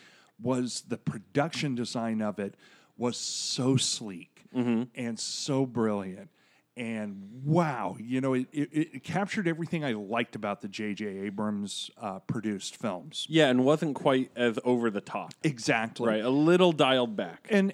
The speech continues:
Speaker 1: and yes, there was some lens flare there, but I think that was some shorthand for the viewers to say, "Yes, we're in the prime timeline, but hey, we want everybody here, so watch this new version of Star Trek
Speaker 2: Well,
Speaker 1: with us."
Speaker 2: yeah, you wanna give 'em something familiar, right? And the
Speaker 1: Exactly.
Speaker 2: newer generation is more familiar.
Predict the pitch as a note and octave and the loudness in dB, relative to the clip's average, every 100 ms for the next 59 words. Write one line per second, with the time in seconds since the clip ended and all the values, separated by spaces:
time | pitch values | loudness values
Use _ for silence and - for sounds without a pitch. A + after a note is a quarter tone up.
0 | - F#3+ F#3 F3+ - - D#3 D3 - B2 | 2 4 6 4 0 -2 -2 -2 -2 0
1 | B2 D3 D3+ - D3+ D3+ D3 C#3 B2+ A2 | 0 0 -2 0 0 2 2 0 -2 -4
2 | A#2 - E3 E3+ E3+ B2 - A#2 G#2+ - | -4 -2 -2 0 -2 -4 -6 -4 -4 -4
3 | - B2+ C3 B2+ B2 A2 B2 G#2+ G2+ A#2+ | 0 0 0 -4 -4 -4 -2 -2 -2 -2
4 | B2+ - - A2+ C#3+ B2+ A#2+ A2+ _ - | -2 -4 -8 -6 -2 0 0 -4 _ -20
5 | _ - B2 D3 D#3+ E3 - - C#3 C3 | _ -10 0 2 2 0 -4 -6 -2 0
6 | C3 B2+ A2+ G#2 C3+ D3 C#3+ C#3 C#3 C#3 | 2 0 -2 -4 -2 -2 -2 0 0 0
7 | C#3 C3+ B2+ B2 A#2+ A2+ _ _ _ _ | 0 0 0 0 -2 -4 _ _ _ _
8 | - D3 C3+ A2+ F3+ _ B2+ C#3 C#3 C#3 | -8 -4 -2 -4 -8 _ -2 0 0 -2
9 | - A#2+ B2 A2+ C3 G#2+ C3+ B2 - A2+ | -4 -10 -6 -4 -4 -6 -6 -6 -4 -6
10 | G#2 B2+ C3+ - C#3 B2 - C3 A#2+ B2+ | -4 -4 -4 -2 0 0 2 0 2 0
11 | A#2 - A2+ G2+ - A2+ A2+ G3 F#3+ E3 | -2 -2 -6 -6 -4 -2 2 6 8 8
12 | A2 G#2 G2+ F#2+ C#3+ F3 C3 C3+ D3+ D#3+ | 2 0 -2 -2 2 6 6 6 6 4
13 | D3+ C#3 B2+ C3 B2 B2+ A2+ A#2+ A2+ G2 | 4 2 0 0 -2 -2 -2 0 0 0
14 | F2 E2 D3 A#2+ A2+ A2+ A2+ G#2 C3+ C#3+ | -4 -2 2 6 6 6 2 2 4 4
15 | D#3 E3+ D3+ B2+ B2+ A#2 A2 A2 A#2+ A2 | 6 6 4 4 2 2 0 0 0 2
16 | A2 A2 A2 G2+ A2+ A2 G#2 G2+ G2+ G2 | 2 2 0 0 0 0 0 0 -2 -6